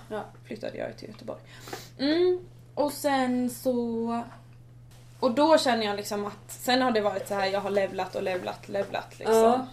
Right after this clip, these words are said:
Speaker 1: men det var liksom bara från den dagen och sen uppåt, liksom.
Speaker 2: Ja.
Speaker 1: Det var, det, kom det, var det någon tröskel någonstans som du kom över, eller? Det var bara att du började sticka efter mönster, och så
Speaker 2: Alltså, eh, jag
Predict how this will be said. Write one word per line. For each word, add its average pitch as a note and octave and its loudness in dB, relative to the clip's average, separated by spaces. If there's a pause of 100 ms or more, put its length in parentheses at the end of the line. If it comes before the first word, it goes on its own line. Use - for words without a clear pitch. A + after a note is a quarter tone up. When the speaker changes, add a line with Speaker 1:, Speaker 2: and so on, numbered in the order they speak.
(260)
Speaker 1:
men A#3 8
det A#3+ 8
var A#3+ 10
liksom B3+ 4
bara G#3+ 6
från G3+ 2
den F3+ -2
dagen D3+ 0
och D#3 -4
sen D3+ -4 (380)
uppåt, - 2
liksom. - -6
Speaker 2:
Ja. A3+ 8
Speaker 1:
Det G#3 -2
var, A3 4
det, A3 6
kom A#3+ 2
det, A#3 4
var A3+ 0
det A3+ 2
någon A3+ 2
tröskel C#4 -2
någonstans F3+ -4
som D#3+ -8
du D#3 -6
kom F3+ -6
över, F2 -6
eller? E2+ -8 (440)
Det F#3 -8
var A3 4
bara F3+ 2
att F3+ -4
du F3 -8
började D#3+ 0
sticka - -10
efter E3 -10
mönster, F#3 -6 (280)
och F#3 -14
så D#3+ -12 (960)
Speaker 2:
Alltså, E4 4 (200)
eh, D4+ 8 (520)
jag D#4+ 0